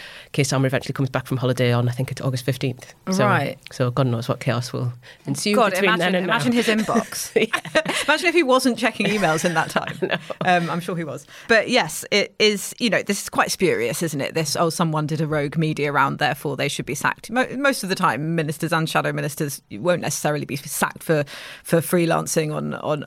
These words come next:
Speaker 2: media rounds. I was looking into this, you know, the fact that he was punished because of that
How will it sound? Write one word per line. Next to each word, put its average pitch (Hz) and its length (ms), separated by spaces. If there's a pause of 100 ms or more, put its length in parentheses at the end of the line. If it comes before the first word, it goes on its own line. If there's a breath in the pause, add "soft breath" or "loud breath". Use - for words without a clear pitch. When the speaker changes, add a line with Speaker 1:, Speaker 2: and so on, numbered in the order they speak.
Speaker 2:
media 151 420
rounds. 135 440 (240 loud breath)
I 196 140
was 190 340
looking 185 300
into 196 240
this, 107 500
you 196 80
know, 147 140
the 170 100
fact - 360
that 175 160
he 180 180
was 175 140
punished 147 360
because 160 300
of 135 100
that 165 200